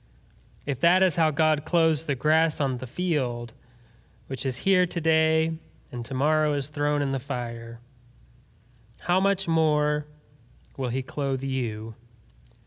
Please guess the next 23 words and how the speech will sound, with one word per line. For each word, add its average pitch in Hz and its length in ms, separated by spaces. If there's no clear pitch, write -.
you 139 380
of 113 160
little 135 300
faith? 104 440
And 143 120
do 185 100
not 214 240
set 220 260
your 202 200
heart 196 540
on 175 280
what 180 180
you 170 220
will 170 180
eat 180 460
or 170 160
drink. 151 560
And 135 100
do 160 80
not 196 240
worry 208 380
about 135 320
it - 400